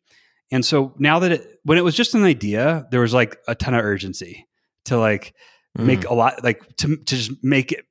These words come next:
Speaker 1: make it more predictable. But the, the answer was make, replace your income, right? I think now that it has traction and that there's signals like, like the mentions, referrals,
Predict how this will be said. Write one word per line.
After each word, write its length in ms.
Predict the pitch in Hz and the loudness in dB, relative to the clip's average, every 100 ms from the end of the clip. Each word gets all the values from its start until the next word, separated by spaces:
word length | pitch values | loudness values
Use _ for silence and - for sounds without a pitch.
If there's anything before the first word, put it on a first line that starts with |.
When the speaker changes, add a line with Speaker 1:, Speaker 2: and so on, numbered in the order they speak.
| - | -6
Speaker 1:
make 300 | 139 139 147 | 0 0 2
it 140 | 123 | 0
more 340 | 123 127 127 120 | 2 2 2 2
predictable. 840 | 127 107 113 151 160 170 170 - | -2 -2 -2 0 2 2 2 0
But 200 | 120 131 _ _ _ | -2 -2 _ _ _
the, 160 | - 131 | -16 -10
the 180 | 131 143 | 0 2
answer 180 | 135 131 | 2 2
was 180 | 117 113 | 2 2
make, 240 | 127 - | 0 0
replace 360 | 123 113 127 107 | -6 0 0 0
your 80 | 110 | -4
income, 260 | 98 92 | -6 -6
right? 180 | 95 104 - - - - - _ _ _ - | -6 -8 -8 -20 -20 -20 -20 _ _ _ -4
I 80 | 123 | 0
think 140 | 185 | 0
now 220 | 131 127 139 | 2 4 4
that 220 | 135 120 | 2 0
it 100 | - | -4
has 180 | 113 117 | -2 -2
traction 640 | - - 113 - 151 139 143 | -2 -2 -2 0 0 0 0
and 220 | 117 117 | 0 0
that 200 | 113 113 | 0 0
there's 340 | 113 107 - - | 0 0 -2 -10
signals 880 | - - - 120 127 131 139 139 - | -10 -6 -2 0 0 2 2 0 -2
like, 180 | 117 101 _ | -2 -4 _
like 280 | - 110 107 | -2 -2 0
the 280 | 117 104 98 - _ _ _ _ - | 0 0 -2 -8 _ _ _ _ -4
mentions, 880 | 135 120 113 - 117 110 107 - - _ - _ _ _ - | 0 0 0 0 0 0 -2 -6 -10 _ -20 _ _ _ -10
referrals, 960 | 120 - 131 117 113 107 107 - - | -8 0 2 4 2 0 -2 -6 -10